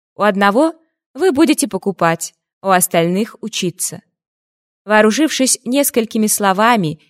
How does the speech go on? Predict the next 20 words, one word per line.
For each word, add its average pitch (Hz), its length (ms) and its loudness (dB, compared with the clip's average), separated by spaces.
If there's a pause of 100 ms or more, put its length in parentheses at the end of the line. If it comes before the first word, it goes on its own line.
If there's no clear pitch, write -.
и 185 80 -10
выражениями 185 840 2
из 190 240 -4
их 220 160 -2
языка, 175 560 -4 (460)
вы 262 120 0
можете 320 360 2
смело 302 420 0
отправляться 196 640 0
туда, 214 360 -2 (420)
где 226 200 0
собирались 208 640 0
сделать 175 480 0
покупку. - 540 -8 (880)
Очень 302 300 -2
скоро 226 420 4
вы 180 120 -4
будете 185 340 -2
спрашивать 175 720 -2 (140)
скорняков, 185 760 -4